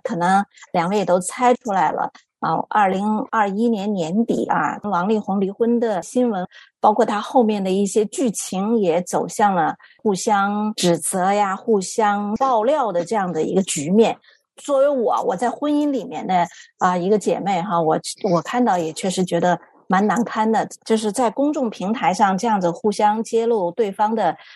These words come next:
家底吧，啊，真的，甚至连老父亲都上阵了，啊，确实蛮难看的，也难堪。那，嗯，我们饭桌派呢，我们当然不是一个娱乐八卦的节目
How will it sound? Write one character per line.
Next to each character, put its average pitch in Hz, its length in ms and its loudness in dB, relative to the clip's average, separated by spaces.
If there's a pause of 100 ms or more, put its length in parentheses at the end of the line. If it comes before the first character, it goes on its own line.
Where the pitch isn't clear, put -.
(180)
家 247 240 0
底 - 220 0
吧， 185 80 -2 (280)
啊， 165 300 -4
真 196 160 0
的， 170 220 2
甚 214 180 2
至 202 140 0
连 202 240 0
老 165 160 2
父 240 180 0
亲 208 200 -2
都 196 260 2 (220)
上 220 280 0
阵 214 200 0
了， - 260 0
啊， 160 320 -6
确 - 160 0
实 185 160 -4
蛮 196 600 2
难 175 200 2
看 - 320 2
的， - 120 -2
也 - 140 -2
难 165 200 -4
堪。 220 260 0 (560)
那， 269 500 0 (180)
嗯， 202 600 2
我 185 120 2
们 196 80 -2
饭 285 200 -2
桌 285 140 0
派 285 300 -2
呢， 196 180 0
我 156 100 0
们 165 220 -6
当 247 140 0
然 214 180 2
不 185 140 -6
是 208 200 0
一 185 80 0
个 202 120 4
娱 175 180 0
乐 214 180 2
八 240 260 -6
卦 381 280 0
的 202 240 -4 (220)
节 - 180 -4
目 175 300 0